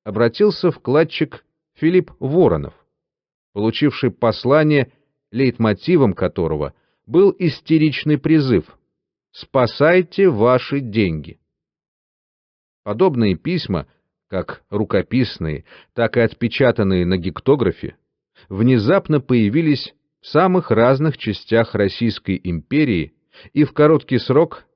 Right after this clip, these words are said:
наводнили страну. Авторы листовки пугали:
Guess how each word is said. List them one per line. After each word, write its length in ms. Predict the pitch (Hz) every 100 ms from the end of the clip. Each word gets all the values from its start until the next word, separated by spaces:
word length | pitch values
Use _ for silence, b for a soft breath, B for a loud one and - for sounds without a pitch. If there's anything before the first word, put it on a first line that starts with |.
| _ _
наводнили 640 | 113 123 117 110 113 123 117
страну. 540 | - 110 110 90 71 _ _ _ _ _ _ _ _ _
Авторы 520 | 131 147 - 135 120
листовки 640 | 107 104 - 123 120 - 127
пугали: 680 | - 139 139 139 87 73